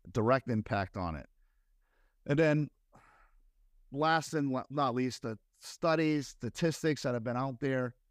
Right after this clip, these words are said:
always reveal a correlation between the school quality and a home value. Bar none.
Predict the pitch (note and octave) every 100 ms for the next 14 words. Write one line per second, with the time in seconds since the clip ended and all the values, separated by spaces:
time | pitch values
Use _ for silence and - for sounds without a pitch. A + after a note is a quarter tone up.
0 | _ _ _ _ _ C#3 D3 D3+ C#3 A2+
1 | B2 A2+ B2 B2+ B2 A#2 - B2+ B2 A2+
2 | A2+ A2+ - A2 G2+ G2 - G#2+ G#2 G2+
3 | F#2 F#2 - A2+ A2+ - A#2 G2+ G2 G2
4 | F#2 E2+ F2+ F2 D#2+ C#2+ C#2+ C2 - _
5 | _ _ _ _ _ _ _ _ _ -
6 | - _ _ - A#2+ B2 G2 D2